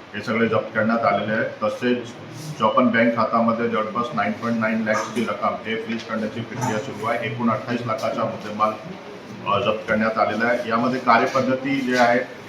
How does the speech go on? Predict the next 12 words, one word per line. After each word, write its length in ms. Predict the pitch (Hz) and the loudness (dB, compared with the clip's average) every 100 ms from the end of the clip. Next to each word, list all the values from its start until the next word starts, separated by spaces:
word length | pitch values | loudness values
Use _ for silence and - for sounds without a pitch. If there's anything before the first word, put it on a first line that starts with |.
| - - 120 | -14 -6 4
ते 200 | 127 135 - - - - - - - - 170 - 415 - - 339 - - - - - - | 4 4 -2 -10 -16 -18 -18 -18 -14 -8 -6 -2 -4 -4 -8 -8 -10 -12 -12 -14 -16 -2
ऑनलाइन 400 | 127 143 151 143 | 0 4 4 4
गेमिंग, 300 | 131 131 139 - | 2 0 -2 0
ऑनलाइन 380 | 123 131 143 127 | 0 2 2 4
बेटिंगसाठी 760 | 120 - 127 127 107 123 104 - - - - - - - - | 2 2 -2 0 0 0 -2 -4 -14 -16 -18 -20 -20 -16 -8
ते 60 | |
क्लायंट्स 380 | 107 120 120 - | 0 4 4 4
अट्रॅक्ट 360 | 110 - 127 - | 2 4 2 4
करून 240 | 123 127 | 2 2
त्याचे 260 | 123 117 127 | 0 0 2
आयडी 340 | 127 107 123 | 4 4 2
पुरवणे, 680 | 123 113 110 113 - - | 0 2 2 2 0 -4